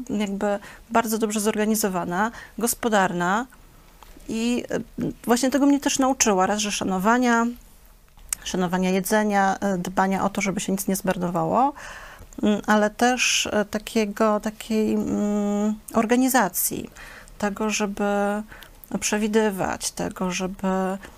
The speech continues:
jakoś się tam zabezpieczać na przyszłość.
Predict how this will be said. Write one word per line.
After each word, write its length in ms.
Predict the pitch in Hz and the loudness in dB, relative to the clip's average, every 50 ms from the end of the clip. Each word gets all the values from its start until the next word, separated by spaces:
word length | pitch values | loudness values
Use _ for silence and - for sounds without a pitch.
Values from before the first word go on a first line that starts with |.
| - - - | -18 -10 -10
jakoś 320 | 170 170 - 196 - - | -10 -8 -8 -6 -6 -6
się 60 | - - | -6 -6
tam 140 | 208 208 | -4 -4
zabezpieczać 800 | 202 208 208 226 214 - - 202 190 185 - - - 180 165 - | -4 -4 -4 -4 -6 -4 -2 -2 -2 -2 -2 -2 -4 -4 -4 -6
na 160 | - 180 180 180 | -6 -6 -6 -6
przyszłość. 840 | - - - 180 180 180 180 - - 175 165 170 170 - - - | -4 -4 -4 -2 -2 -2 -4 -6 -6 -6 -6 -6 -8 -10 -12 -16